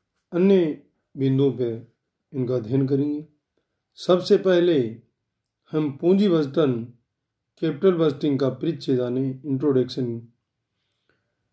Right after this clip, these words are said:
एक व्यावसायिक उपक्रम की सफलता के लिए पूंजी बजटन से बढ़कर अन्य कोई महत्वपूर्ण निर्णय क्षेत्र नहीं होता। अर्थात हम ये कहें कि कोई भी व्यावसायिक उपक्रम हो,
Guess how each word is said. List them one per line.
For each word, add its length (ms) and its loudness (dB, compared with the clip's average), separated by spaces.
एक 400 4
व्यावसायिक 640 2
उपक्रम 480 0
की 100 -2
सफलता 540 0
के 120 -2
लिए 440 0
पूंजी 340 4
बजटन 480 0
से 260 0
बढ़कर 640 -4
अन्य 260 0
कोई 180 0
महत्वपूर्ण 560 -2
निर्णय 520 -2
क्षेत्र 400 -4
नहीं 240 -2
होता। 380 -10
अर्थात 400 -8
हम 140 0
ये 140 4
कहें 420 0
कि 120 -6
कोई 300 4
भी 140 2
व्यावसायिक 800 0
उपक्रम 360 -2
हो, 460 0